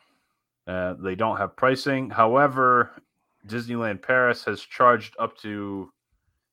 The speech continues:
eighteen dollars per person per ride in their new system. So they, it's kinda testing it out in Paris on how they've done.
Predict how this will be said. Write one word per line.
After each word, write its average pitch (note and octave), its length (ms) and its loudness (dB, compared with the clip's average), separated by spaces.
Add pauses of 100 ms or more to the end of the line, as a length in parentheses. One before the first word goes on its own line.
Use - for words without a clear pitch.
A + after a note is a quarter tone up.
(160)
eighteen D3+ 400 -4
dollars B2+ 480 0
per A#2+ 160 -2
person A#2+ 460 -4
per A2+ 240 -4
ride G#2 600 0
in G2 140 -12
their G#2 160 -8
new F#2 200 -12
system. - 600 -20 (800)
So F2+ 260 -10
they, F#2+ 180 -8
it's - 240 -18
kinda F2+ 520 -10 (1200)
testing F#2+ 420 -6
it F2 120 -10
out F2 260 -4 (340)
in F#2 140 -14
Paris F2 460 -6
on E2 100 -12
how E2+ 160 -8
they've E2 320 -14
done. D2+ 280 -16